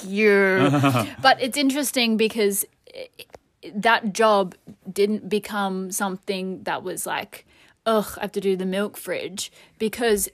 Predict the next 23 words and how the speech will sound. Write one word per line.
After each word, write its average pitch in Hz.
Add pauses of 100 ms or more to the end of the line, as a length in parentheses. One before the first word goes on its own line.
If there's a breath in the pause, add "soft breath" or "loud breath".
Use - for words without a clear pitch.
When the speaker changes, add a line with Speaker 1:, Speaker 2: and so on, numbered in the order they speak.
(120)
Speaker 1:
of 208
the 208
way 190
that 185
he 214
framed 254
it. - (440)
Speaker 2:
Yeah. 208
Speaker 1:
He 233
framed 262
it 220
like, 214
"This 220
is 202
really 202
important 165
for -
you 190
to 185
be 190
able 180
to 175
do, 185